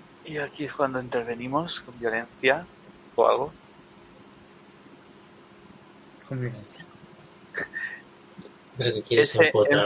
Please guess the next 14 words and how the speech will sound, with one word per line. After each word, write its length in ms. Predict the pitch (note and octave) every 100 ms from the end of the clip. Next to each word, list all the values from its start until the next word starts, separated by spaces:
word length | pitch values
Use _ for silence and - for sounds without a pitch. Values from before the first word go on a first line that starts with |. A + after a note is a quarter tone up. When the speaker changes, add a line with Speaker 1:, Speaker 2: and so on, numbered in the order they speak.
| A#2+
Speaker 1:
Enzo 80 | A#2+
Speaker 3:
con 120 | A#2
Speaker 1:
es 180 | B2+ A#2
Speaker 3:
la 40 | A#2
Speaker 1:
igual 380 | B2+ B2+ B2 - -
al 160 | C3 A#2+
Enzo 500 | A#2+ A#2+ - A2 A2 - - - - -
que 80 | A#2
hemos 220 | A#2 A2+
visto 300 | A2+ G#2+ A2+
recientemente 840 | A2+ - A#2 G#2+ G#2+ G#2+ A2+ D3+ E3
y 60 | -
que 140 | A#2
reconoce 760 | A#2 A2+ A2+ A2 - G#2+ G#2